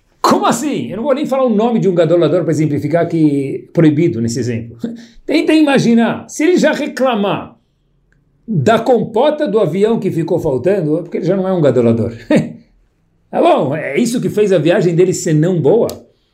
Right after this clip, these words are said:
Pessoal, Yaakov era um gadolador de hoje em dia elevado à milésima potência. Sabe, "Eu esqueci, eu tô sem dinheiro, ou eu não tenho como dar um presente pra minha futura esposa Rachel." Who cares? <laughs>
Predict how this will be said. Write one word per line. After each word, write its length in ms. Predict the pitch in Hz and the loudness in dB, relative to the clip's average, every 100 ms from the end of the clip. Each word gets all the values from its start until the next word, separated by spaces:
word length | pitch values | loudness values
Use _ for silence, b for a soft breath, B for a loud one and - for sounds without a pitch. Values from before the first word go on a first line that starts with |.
| _ _ _ | _ _ _
Pessoal, 380 | - 180 240 254 | -8 0 2 4
Yaakov 680 | 240 214 - 214 262 254 - | 2 0 0 0 0 -2 -6
era 160 | - 220 | -4 0
um 80 | 214 | 2
gadolador 540 | 208 220 233 214 226 | 2 2 4 4 2
de 80 | 220 | 2
hoje 120 | 180 | 0
em 80 | 185 | 0
dia 180 | 156 233 | 0 2
elevado 360 | 220 214 240 | 2 2 -2
à 400 | 240 226 220 - - _ _ | -2 -4 -6 -8 -18 _ _
milésima 680 | 170 196 220 247 254 214 214 | 0 4 4 2 0 -2 -2
potência. 640 | 185 175 160 131 - 98 - - _ _ _ _ _ _ _ _ _ _ _ _ - | -2 -2 0 -2 -4 -14 -18 -20 _ _ _ _ _ _ _ _ _ _ _ _ -6
Sabe, 300 | 175 226 226 | 0 2 4
"Eu 100 | 185 | 2
esqueci, 880 | - 226 - - 240 233 - - - | 0 -6 -6 -4 -2 -2 -4 -8 -16
eu 80 | 147 | -6
tô 100 | 185 | -4
sem 220 | 196 262 | 0 0
dinheiro, 480 | 190 208 226 254 190 | 0 0 2 4 4
ou 100 | 202 | 2
eu 60 | 208 | -2
não 120 | 208 | 0
tenho 280 | 220 247 - | 0 0 0
como 260 | 220 214 | 0 0
dar 100 | 214 | -2
um 120 | 214 | -2
presente 440 | 208 190 190 220 170 | 0 0 0 -2 -4
pra 140 | 202 | -4
minha 100 | 190 | -4
futura 320 | 175 175 208 | -4 -6 -4
esposa 380 | 175 - 190 170 | -4 -2 0 2
Rachel." 480 | 175 156 143 117 - - _ - | 0 0 -2 -4 -8 -20 _ 0
Who 220 | 302 - | 2 2
cares? 640 | 233 - - - - - | -2 -2 -4 -8 -18 -10
<laughs> 340 | 339 - B | -10 -10 B